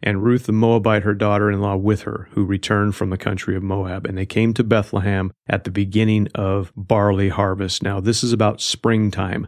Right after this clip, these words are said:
So imagine Naomi's memories of a famine-ridden land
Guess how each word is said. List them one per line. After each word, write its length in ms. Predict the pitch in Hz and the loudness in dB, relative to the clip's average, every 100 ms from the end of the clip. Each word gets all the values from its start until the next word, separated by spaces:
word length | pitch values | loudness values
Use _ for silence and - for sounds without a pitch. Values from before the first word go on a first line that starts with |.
| - | -8
So 400 | - 120 110 104 | -2 2 2 2
imagine 680 | 110 104 113 123 131 123 113 | 2 0 2 2 2 2 4
Naomi's 440 | 107 113 117 104 | 4 4 2 2
memories 560 | 92 110 113 104 95 90 | 2 2 2 2 0 -2
of 180 | 110 101 | -6 -6
a 80 | 92 | -8
famine-ridden 960 | - - 113 117 110 104 113 104 98 95 | -4 0 2 2 2 2 2 2 0 0
land 520 | 101 101 92 87 | 2 0 0 -4